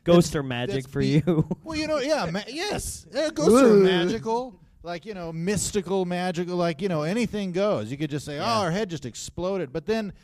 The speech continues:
Speaker 2: they try to explain it like, "Oh, she was melted with the sprinkler water."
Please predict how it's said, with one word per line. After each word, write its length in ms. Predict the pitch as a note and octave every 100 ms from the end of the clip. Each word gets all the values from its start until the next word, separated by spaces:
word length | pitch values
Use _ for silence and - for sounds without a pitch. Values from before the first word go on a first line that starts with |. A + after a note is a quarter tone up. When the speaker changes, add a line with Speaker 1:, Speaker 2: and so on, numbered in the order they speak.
| _
Speaker 2:
they 120 | F#3+ G3
try 200 | A3 A3
to 140 | F#3
explain 520 | D#3+ - - G#3+ A#3+
it 60 | G3+
like, 180 | E3+ E3+
"Oh, 120 | A3
she 180 | - A3+
was 240 | G3+ B2+
melted 560 | D3 G#3 C#4+ A3+ G3+ D#3
with 240 | D#3+ F3+
the 160 | F#3 D3+
sprinkler 760 | - - F#3 B3 C#4 C#4+ C#4
water." 520 | B3 A3+ C#4 C#4+ D4+